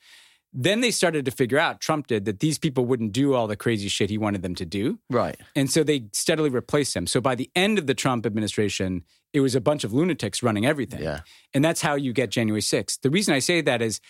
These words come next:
Speaker 1: those people will be in charge of everything from day one.
Speaker 2: Yeah.
Speaker 1: Domestically and on foreign policy.
Speaker 2: Yeah.
Speaker 1: It'll just be the crazy people running everything.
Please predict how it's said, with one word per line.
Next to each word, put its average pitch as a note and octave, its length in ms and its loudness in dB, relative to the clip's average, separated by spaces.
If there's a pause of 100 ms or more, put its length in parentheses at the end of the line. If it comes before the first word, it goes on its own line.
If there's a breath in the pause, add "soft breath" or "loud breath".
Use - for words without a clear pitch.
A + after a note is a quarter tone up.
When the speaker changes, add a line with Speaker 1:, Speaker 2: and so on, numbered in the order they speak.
(140 soft breath)
Speaker 1:
those E3+ 300 4
people D3+ 240 0
will C#3+ 80 4
be C3 140 2
in A#2+ 80 0
charge A#2+ 240 0
of G#2 160 -6
everything D3 420 2
from G#2+ 160 -2
day G2+ 140 2
one. G#2 320 -2
Speaker 2:
Yeah. E2+ 160 0 (320 soft breath)
Speaker 1:
Domestically D#3+ 600 2
and G#3+ 220 2
on C#3+ 140 2
foreign A#2+ 180 0
policy. G2+ 320 -2
Speaker 2:
Yeah. - 80 0
Speaker 1:
It'll C#3+ 180 2
just B2 240 -2
be - 80 2
the C3+ 120 2
crazy C#3 340 0
people A2 340 0
running A#2 280 0
everything. G#3 460 0